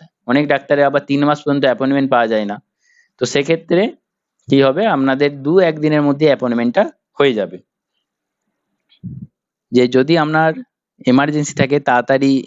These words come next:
ডাক্তার দেখাতে হয়, প্রাইভেটে অ্যাপয়েন্টমেন্ট পাচ্ছেন না, জেনারেল একটা অ্যাপয়েন্টমেন্ট নিয়ে চলে যান, জেনারেল ডাক্তার যদি মনে করে যে না, তার পক্ষে সেটা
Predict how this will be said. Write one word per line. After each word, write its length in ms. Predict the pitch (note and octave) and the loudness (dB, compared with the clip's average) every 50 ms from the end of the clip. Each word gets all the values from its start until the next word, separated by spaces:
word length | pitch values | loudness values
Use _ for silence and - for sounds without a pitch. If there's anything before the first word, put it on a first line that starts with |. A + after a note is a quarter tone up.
| - C3 | -2 -2
ডাক্তার 280 | A#2+ A#2 - - C3+ C3 | -2 0 0 0 0 2
দেখাতে 380 | C3 B2 C3 C3+ B2+ - C#3 B2+ | 2 0 0 -2 -2 0 -2 0
হয়, 300 | - C#3 B2+ A#2 F#2+ E2 - _ _ _ _ _ _ _ _ - - - - - | 2 2 2 2 0 -2 -8 _ _ _ _ _ _ _ _ -20 -20 -20 -4 -2
প্রাইভেটে 440 | A#2 A#2 A#2+ A#2+ C3+ C3+ B2 C#3 | 0 0 2 2 0 0 0 2
অ্যাপয়েন্টমেন্ট 420 | C3 A#2 - - B2 B2 B2+ B2 - | 0 0 0 0 0 0 0 0 0
পাচ্ছেন 340 | C3 B2 C3 - - D#3+ C#3+ | 0 -2 -2 0 -2 -2 0
না, 140 | C3+ A#2+ G2+ F2+ F#2+ G#2+ A2 | 0 -2 -2 -2 -4 -4 -2
জেনারেল 380 | A#2+ A#2 A#2 B2 B2+ C3+ C3 C3 | 0 2 2 2 2 2 2 0
একটা 220 | B2 B2+ - B2+ A#2 | -2 -2 0 -2 -2
অ্যাপয়েন্টমেন্ট 420 | A2 - B2+ B2 B2+ B2+ B2+ B2+ | -2 0 -2 0 2 2 2 2
নিয়ে 160 | B2+ B2+ B2 - | 2 2 2 2
চলে 240 | - B2 B2+ C#3+ D#3 | 2 2 2 4 4
যান, 180 | F3 F#3 G3+ A3+ - _ _ _ _ - _ _ _ - | 2 0 0 -4 -8 _ _ _ _ -20 _ _ _ -2
জেনারেল 340 | A#2 A#2+ B2+ C#3 D#3 E3+ D#3+ | 2 2 4 4 2 2 2
ডাক্তার 260 | D#3+ D3+ - - D#3+ D3 | 0 -2 0 0 0 0
যদি 160 | D3 D3 D3 | 2 2 2
মনে 240 | C#3 C#3 C#3 D3+ D#3 | 2 2 2 2 0
করে 240 | D3+ E3+ E3 E3+ F3+ F#3+ C4+ - _ _ - | 0 0 0 0 0 -4 -6 -10 _ _ 0
যে 120 | C3 C3 B2+ | 2 2 4
না, 160 | C3 C3 C#3 D#3 E3 E3 - | 4 2 0 0 -2 -6 -4
তার 160 | - B2+ B2+ B2+ | -2 -2 -2 0
পক্ষে 280 | C3+ C3+ B2+ - D3 | -4 -6 -2 -2 -2
সেটা 300 | C3+ - C3+ B2+ C#3 C3+ | 0 0 0 2 2 2